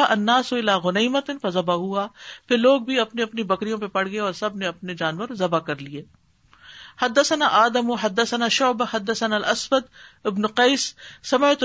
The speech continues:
جندب ابن سفیان البجلی قال شہدت النبی صلی اللہ علیہ وسلم یوم النحر۔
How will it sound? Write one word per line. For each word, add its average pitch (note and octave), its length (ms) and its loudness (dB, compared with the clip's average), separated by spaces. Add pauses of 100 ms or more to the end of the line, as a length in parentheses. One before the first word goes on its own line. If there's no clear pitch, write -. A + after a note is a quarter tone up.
جندب B3 360 2
ابن G#3+ 220 -2
سفیان A3 420 0
البجلی G#3 580 0
قال A3 380 2
شہدت A3 380 -4
النبی A3 440 0
صلی G3+ 220 -4
اللہ F#3 180 0
علیہ G3+ 380 0
وسلم A#3+ 500 -2 (480)
یوم G#3 240 4
النحر۔ F#3+ 380 0